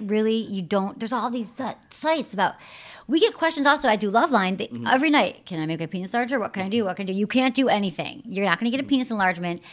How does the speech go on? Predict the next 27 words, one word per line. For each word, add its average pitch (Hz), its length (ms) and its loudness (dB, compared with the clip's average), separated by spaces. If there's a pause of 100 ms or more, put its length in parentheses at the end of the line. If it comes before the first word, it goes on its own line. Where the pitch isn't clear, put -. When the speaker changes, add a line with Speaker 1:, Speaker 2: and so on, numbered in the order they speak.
(200)
Speaker 1:
You 185 120 -4
can 202 120 -8
just 202 160 -8
work 175 240 -4
with 233 100 -2
what 233 120 -2
you 277 80 -2
have. 190 280 2
Like, 175 160 -4
we 170 80 -4
all 175 220 2
work 185 140 -2
with 185 80 -4
Speaker 2:
Mm-hmm. 175 80 -4
Speaker 1:
our 175 40 -2
greatest 180 320 -2
assets, 190 520 2
our 170 180 -2
greatest, 165 420 -6
you 170 80 -8
know, 156 160 -4
gifts 180 480 -6
and 147 180 -4
things 170 220 -6
that, 170 260 -8
about 170 200 2
us 175 80 -6